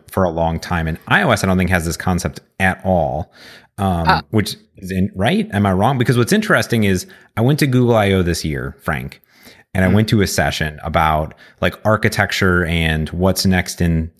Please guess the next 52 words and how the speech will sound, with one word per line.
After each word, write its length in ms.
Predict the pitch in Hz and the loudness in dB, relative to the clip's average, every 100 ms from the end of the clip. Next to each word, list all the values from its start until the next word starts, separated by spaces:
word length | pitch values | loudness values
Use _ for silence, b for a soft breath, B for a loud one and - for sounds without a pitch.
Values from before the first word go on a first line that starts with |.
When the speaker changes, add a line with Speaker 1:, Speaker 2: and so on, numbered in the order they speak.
| - | 0
Speaker 1:
in 120 | 90 | 0
Java 520 | 82 85 85 82 82 80 | 2 2 2 2 2 0
and 220 | 78 78 | -2 -2
in 200 | 82 76 | -4 -4
Kotlin 640 | - 95 80 87 80 78 | -2 -2 0 0 -2 -4
for 160 | - 87 | -4 -4
Android 360 | 90 87 87 80 | 0 2 2 2
developers. 580 | 80 78 80 80 78 80 | 0 0 0 -2 -4 -4
Like, 80 | |
what's 360 | 85 104 110 - | -2 0 0 0
new? 360 | 98 98 95 87 | 2 4 4 2
What 160 | 98 | 2
are 80 | 110 | 2
the, 240 | 92 82 - B B B | 2 -2 -6 B B B
what, 180 | - 120 - | -4 -4 -2
how 140 | 131 | -2
should 160 | 131 131 | 0 0
we 100 | 117 | 0
be 60 | 98 | 2
building 320 | 101 95 90 | 0 0 0
apps? 480 | 78 104 151 - - b b b b | -2 -2 -4 -8 -14 b b b b
And 80 | 110 | 2
Speaker 2:
Yeah. 40 | |
Speaker 1:
they 40 | 110 | 2
said, 160 | 110 | 2
"We 80 | 98 | 0
have 100 | 101 | -2
this 160 | 95 110 | -4 0
new 320 | 120 139 135 | 2 4 2
revolutionary 840 | 104 104 113 107 107 104 95 87 | 2 2 2 2 2 2 2 0
thing. 520 | 87 104 92 80 78 - b b b - | 0 -2 -2 -2 -6 -10 b b b -6
It's 140 | 95 | -6
called 340 | - 101 90 - | -2 0 0 0
the 80 | |
view 340 | 82 80 92 87 | -2 0 2 2
model." 480 | 78 64 57 57 - _ _ _ _ _ | 0 -4 -8 -14 -18 _ _ _ _ _
Speaker 2:
Oh, 200 | 120 123 | -2 -2
no. 120 | 123 | 0
Speaker 1:
And 80 | - | 0
I 40 | 95 | -2
was 140 | 87 | -6
like, 160 | - 139 | -10 -8
Speaker 2:
<laughs> 460 | 180 135 139 123 120 | -8 -6 -8 -8 -6
Speaker 1:
I 120 | 123 | 0
was 120 | 110 | 0
like, 180 | 101 - | 0 0
"What? 420 | 131 185 151 - | 2 2 2 2
What 100 | 107 | 2
are 40 | 180 | 2
you 140 | 185 | 2
talking 360 | 143 143 185 135 | 2 2 2 0
about?" 240 | 92 90 | 0 -2